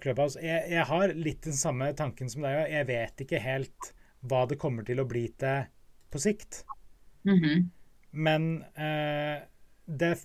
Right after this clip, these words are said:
Speaker 1: første gangen på lenge at jeg har fått en sånn så positiv opplevelse rundt en ny app, da.
Speaker 2: Ja, ja, og det, altså, ryktet har jo spredt seg veldig, veldig fort.
Speaker 1: Ja.
Speaker 2: Så det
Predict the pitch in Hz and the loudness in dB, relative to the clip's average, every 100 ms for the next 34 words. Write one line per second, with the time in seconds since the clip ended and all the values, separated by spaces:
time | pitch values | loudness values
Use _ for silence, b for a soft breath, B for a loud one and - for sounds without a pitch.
0 | - - 190 - 139 143 151 190 165 117 | -14 -2 -2 0 0 2 2 2 2 2
1 | 135 151 160 151 - 123 - 143 135 143 | 0 4 6 6 4 0 4 2 4 8
2 | 135 139 120 - b b b _ - - | 8 8 0 -8 b b b _ -20 -20
3 | - - - - - 151 147 - 120 - | -20 -20 -14 -2 2 4 2 -2 -4 -6
4 | 123 147 139 147 - 127 120 127 - 156 | -4 -2 -2 -6 -2 0 0 -2 -2 0
5 | 151 151 131 139 139 - - 156 156 156 | 0 -2 -2 -2 -6 -12 -16 -6 -4 -2
6 | 170 180 - 143 - - _ - - - | -2 -2 -2 -4 -6 -20 _ -20 -20 -20
7 | - - 196 185 180 - - 220 220 214 | -20 2 10 10 10 -8 10 12 12 12
8 | 208 180 190 185 196 180 175 - 214 185 | 12 12 10 6 8 10 8 10 12 12
9 | 190 180 180 180 180 180 - 160 175 180 | 12 12 10 12 10 10 6 8 12 12
10 | 170 170 170 170 202 - - B B 165 | 12 10 8 6 4 2 -12 B B 4
11 | 202 | 8